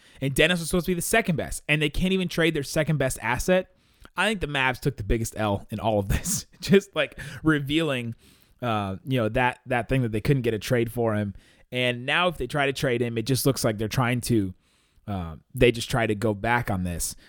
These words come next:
And I don't think everything's fixed either. Well, there's gonna be more questions about that going on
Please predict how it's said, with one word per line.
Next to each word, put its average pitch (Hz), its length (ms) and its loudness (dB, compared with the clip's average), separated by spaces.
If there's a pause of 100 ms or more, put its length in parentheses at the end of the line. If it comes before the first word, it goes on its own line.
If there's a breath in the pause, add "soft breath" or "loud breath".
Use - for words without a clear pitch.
And 127 220 -8
I 214 80 4
don't 247 120 0
think 208 140 0
everything's 165 400 0
fixed - 420 2
either. 123 320 2
Well, 139 420 0
there's 147 280 2
gonna 175 180 -2
be 170 100 0
more 156 200 -2
questions 151 340 -2
about 123 180 0
that 117 180 -2
going 120 260 0
on 110 340 0